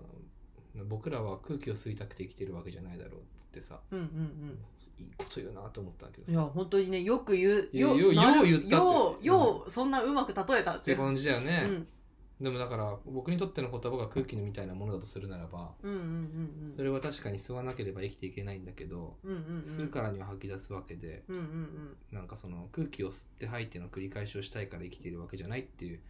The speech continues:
Speaker 1: いう視点に立つとさ、
Speaker 2: うんうんうん。
Speaker 1: 言葉は空気なんだけど、でもなるべく、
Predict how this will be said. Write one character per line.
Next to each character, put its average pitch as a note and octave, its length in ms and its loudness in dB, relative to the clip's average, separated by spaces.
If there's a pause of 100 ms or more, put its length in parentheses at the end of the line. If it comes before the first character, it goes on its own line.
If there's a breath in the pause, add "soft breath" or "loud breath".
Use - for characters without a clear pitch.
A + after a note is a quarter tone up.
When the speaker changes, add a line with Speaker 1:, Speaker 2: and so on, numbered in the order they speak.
(580 soft breath)
Speaker 1:
い G2 340 -4
う G2 40 -10
視 - 100 -14
点 G#2+ 120 -6
に G#2 60 -4
立 G#2+ 140 -6
つ - 60 -14
と - 120 -12
さ、 - 220 -12 (100)
Speaker 2:
う E3+ 60 -8
ん F3 40 -6
う - 20 -6
ん E3 40 -2
う - 20 -4
ん。 D3 600 -10
Speaker 1:
言 C#3+ 140 -4
葉 D3+ 120 -2
は A#2+ 160 -2
空 C#3 160 -2
気 - 140 -6
な G#2 100 -4
ん F#2+ 80 -8
だ F2+ 80 -10
け - 140 -10
ど、 F#2+ 360 -8 (560)
で D3+ 60 -6
も C3 140 -2
な B2 100 -2
る F#3 100 0
べ F#3+ 120 2
く、 E3+ 420 -2